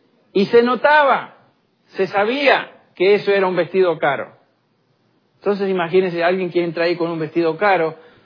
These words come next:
desploma a toda la congregación, porque nadie podía igualar ese tipo de,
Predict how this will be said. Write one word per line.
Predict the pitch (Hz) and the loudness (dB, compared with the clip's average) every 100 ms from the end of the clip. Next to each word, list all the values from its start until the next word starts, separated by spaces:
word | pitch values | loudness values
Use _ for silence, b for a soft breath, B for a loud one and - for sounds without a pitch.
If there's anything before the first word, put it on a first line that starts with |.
| b | b
desploma | 151 196 - 214 233 233 190 151 - 151 | 0 0 0 0 2 2 0 -4 -6 -8
a | 151 | -2
toda | 214 185 | 2 2
la | 156 | 2
congregación, | 147 147 143 135 240 226 156 | -2 -6 -6 -6 -4 -4 -4
porque | 143 | -8
nadie | 151 180 170 | -4 -4 -4
podía | 143 143 151 143 | -4 -6 -4 -4
igualar | 139 139 160 160 | -4 -4 -2 -2
ese | 139 135 135 | -4 -10 -12
tipo | 139 143 143 123 | -10 -10 -8 -8
de, | 117 107 | -8 -10